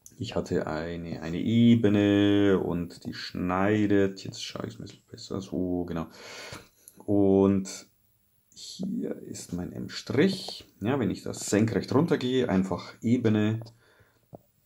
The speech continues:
Ebene schneidet gerade und der, diesen Einser habe ich berechnet, Abstand, Mittelpunkt, Ebene.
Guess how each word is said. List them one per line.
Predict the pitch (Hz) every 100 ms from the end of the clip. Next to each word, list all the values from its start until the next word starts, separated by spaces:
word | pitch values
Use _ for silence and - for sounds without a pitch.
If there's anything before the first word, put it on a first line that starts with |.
| _ - - - - - - _ _ _ _ _ -
Ebene | 110 101 95
schneidet | 90 - 87 82 69 - -
gerade | 90 87 95 113 123 120 123
und | - 95 95 95 95 -
der, | 92 87 85 - - - - _ _ _
diesen | 110 95 95 -
Einser | 98 143 170 170 160 143
habe | 123 113
ich | 110 -
berechnet, | 98 98 101 101 - 101 95 - -
Abstand, | 101 - - 95 92 - - _ _ - _ _
Mittelpunkt, | 101 95 92 - 85 - -
Ebene. | 131 139 135